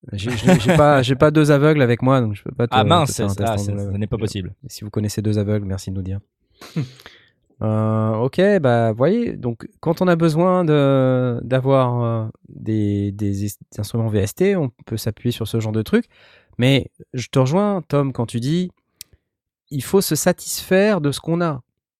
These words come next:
Speaker 1: Comme tu l'as remarqué, les solistes, c'est pas ça, quoi. Tu vois, là, sur les,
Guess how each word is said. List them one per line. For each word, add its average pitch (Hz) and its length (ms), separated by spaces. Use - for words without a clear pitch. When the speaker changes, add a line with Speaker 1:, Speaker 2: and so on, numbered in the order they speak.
Speaker 1:
Comme 127 200
tu 117 400
l'as 113 140
remarqué, 143 500
les - 180
solistes, 156 480
c'est - 300
pas 151 120
ça, 139 280
quoi. - 400
Tu - 80
vois, 113 200
là, - 200
sur - 180
les, 104 260